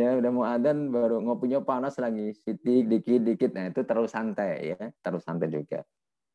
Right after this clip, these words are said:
Nah, jadi ini batasannya para ibu sadayana. Saya sampaikan materinya hanya sampai sini saja. Ya, saya ambil, eh,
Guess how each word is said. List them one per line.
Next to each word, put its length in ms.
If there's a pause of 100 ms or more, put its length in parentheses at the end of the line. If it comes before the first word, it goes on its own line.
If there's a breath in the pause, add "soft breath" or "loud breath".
(140)
Nah, 100
jadi 380 (160)
ini 240
batasannya 720
para 500
ibu 220
sadayana. 640 (720)
Saya 240
sampaikan 400
materinya 480
hanya 160
sampai 400
sini 320
saja. 400 (560)
Ya, 220 (100)
saya 320
ambil, 640 (320)
eh, 680